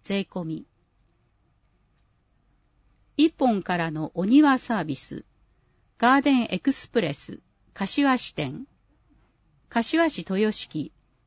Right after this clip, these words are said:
二百九十五の八。営業時間、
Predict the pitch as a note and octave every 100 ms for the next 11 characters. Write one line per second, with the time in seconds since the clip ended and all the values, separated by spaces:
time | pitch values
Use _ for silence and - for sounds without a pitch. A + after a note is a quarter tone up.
0 | - G#3 D4 C#4+ C4 D#4 D4 G#3 E3+ D#3+
1 | G#3+ A3 D#3+ - D#3 - D3 - _ _
2 | _ _ _ _ _ _ _ _ _ _
3 | _ _ _ _ _ _ _ _ _ _
4 | _ _ _ - B3+ D4+ D4 D4 C#4 A#3+
5 | A#3 - D#3 D3